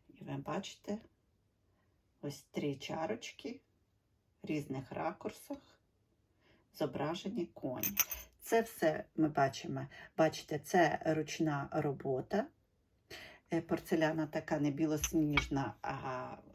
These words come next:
слонової кістки. І я так думаю, що, м, е, це вироби якоїсь майстерні, художник працював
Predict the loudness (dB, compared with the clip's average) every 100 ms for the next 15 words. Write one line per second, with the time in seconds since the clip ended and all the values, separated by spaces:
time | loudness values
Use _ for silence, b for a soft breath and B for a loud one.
0 | -16 -10 -4 0 0 0 -2 -4 -6 -12
1 | -12 -10 -10 -10 -8 -6 -4 -4 -4 -10
2 | B B B -16 -2 2 2 4 4 4
3 | 2 2 2 2 6 6 6 0 -6 -10
4 | -6 -2 -2 -4 -10 -8 0 2 2 0
5 | -4 -8 -16 -18 -20 _ _ _ -6 -4
6 | -4 -6 -2 0 2 0 0 2 2 2
7 | 0 B B B B B B _ 0 0
8 | 2 4 4 0 -2 2 2 2 0 0
9 | 0 -2 -2 -2 0 0 0 -6 -10 -14
10 | -20 _ _ _ _ _ _ _ _ _
11 | _ _ _ _ _ _ _ _ _ _
12 | _ _ _ _ _ _ _ _ _ _
13 | _ _ _ _ _ _ _ -6 -6 -6
14 | -10 -2 2 2 0